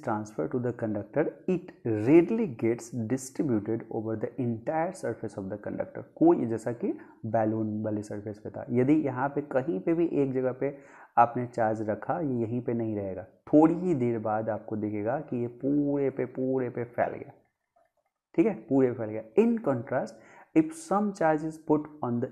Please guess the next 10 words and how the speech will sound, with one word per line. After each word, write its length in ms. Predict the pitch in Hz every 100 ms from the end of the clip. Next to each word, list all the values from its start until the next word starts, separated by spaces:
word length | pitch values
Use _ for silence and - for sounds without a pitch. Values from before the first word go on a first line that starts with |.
| -
insulator, 640 | 180 190 160 110 104 98 101 -
ये 240 | 113 131 120
यदि 140 | 117 139
इंसुलेटर 680 | - 123 120 151 165 170 170
पे 120 | 151
हम 260 | 131 123 113
यही 140 | 110
चीज़ 240 | 113 107
पुट 220 | - 104 -
करते, 600 | 104 - 160 - -